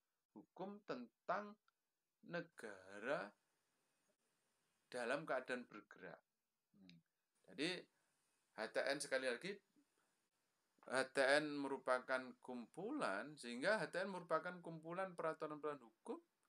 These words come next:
yang membentuk alat-alat perlengkapan negara dan apa, memberikan kepadanya wewenang yang membagi tugas pekerjaan dari pemerintah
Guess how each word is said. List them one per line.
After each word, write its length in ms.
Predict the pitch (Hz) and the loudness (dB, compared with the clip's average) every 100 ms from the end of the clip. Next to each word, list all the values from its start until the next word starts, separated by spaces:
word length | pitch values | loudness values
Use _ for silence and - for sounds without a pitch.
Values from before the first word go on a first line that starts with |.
| _ _ _ _ 131 | _ _ _ _ -2
yang 240 | 131 123 | -2 0
membentuk 960 | 123 123 117 208 247 - - 127 156 - _ _ _ _ | -4 0 2 4 2 -6 -2 -2 -2 -6 _ _ _ _
alat-alat 560 | 131 135 131 127 131 120 | 2 2 2 2 0 -2
perlengkapan 560 | 117 123 123 180 - 135 | -6 -6 -4 -4 -4 -4
negara 480 | 117 95 90 135 156 | -6 -6 -4 -6 -4
dan 240 | - 143 143 _ _ _ _ _ - | -2 -2 -4 _ _ _ _ _ -16
apa, 240 | 101 87 85 | -12 -10 -6
memberikan 560 | 139 202 117 131 165 190 180 - _ _ _ _ _ _ _ | -4 -2 -4 -4 -2 -4 -6 -18 _ _ _ _ _ _ _
kepadanya 560 | 160 147 135 127 165 185 | -6 -2 -2 -2 -4 -6
wewenang 400 | 170 180 202 196 | -8 -6 -6 -4
yang 180 | 185 180 170 - _ _ _ _ _ _ | -4 -6 -8 -18 _ _ _ _ _ _
membagi 640 | 147 143 127 151 165 175 165 | -6 -2 2 2 2 -4 -4
tugas 480 | 147 - 139 - | -6 -2 -2 -2
pekerjaan 640 | - 113 113 - 95 - 95 | -6 -6 -8 -8 -6 -6 -6
dari 320 | 98 95 123 | -8 -8 -10
pemerintah 560 | 107 101 95 90 92 | -10 -10 -12 -12 -12